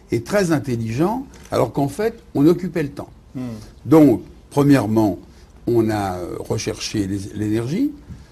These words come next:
Speaker 1: Hein, on a tout expérimenté depuis la pile à combustible. On s'est arrêté finalement à la géothermie,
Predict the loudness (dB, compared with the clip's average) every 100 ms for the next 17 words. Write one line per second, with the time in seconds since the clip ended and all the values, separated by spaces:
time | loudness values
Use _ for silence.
0 | -20 -20 -12 -8 -8 -8 -6 -4 -4 -4
1 | -4 -2 -2 -4 -6 -6 -6 -8 -10 -8
2 | -6 -6 -6 -6 -6 -8 -8 -6 -6 -8
3 | -8 -8 -6 -8 -8 -10 -8 -10 -8 -10
4 | -6 -4 -2 -2 0 -2 -2